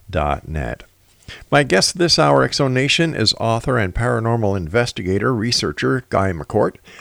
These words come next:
He is of Irish descent and comes from a blue-collar family. After a childhood near-death experience, his paranormal journey began. Yeah, he grew up in a haunted house that has been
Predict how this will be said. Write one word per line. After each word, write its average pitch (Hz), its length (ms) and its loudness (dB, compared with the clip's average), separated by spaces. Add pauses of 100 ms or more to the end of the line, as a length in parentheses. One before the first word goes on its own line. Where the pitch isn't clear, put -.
(300)
He - 200 -6
is 175 160 2
of 135 260 2
Irish 147 380 2
descent 127 420 -2 (280)
and 90 160 -8
comes 98 280 -2
from 85 240 -2
a 69 80 0
blue-collar 92 680 0
family. 127 500 -4 (280)
After 87 580 -2
a 73 60 -4
childhood 90 560 -2
near-death 85 400 -2
experience, 120 640 -2 (100)
his - 140 -4
paranormal 135 600 -2
journey 131 300 0
began. 127 640 -4 (600)
Yeah, 123 180 0
he 190 120 -2
grew 143 200 2
up 120 160 0
in 107 80 -2
a 92 100 0
haunted 107 440 0
house 104 360 0
that 95 200 0
has 90 180 -2
been 85 300 -6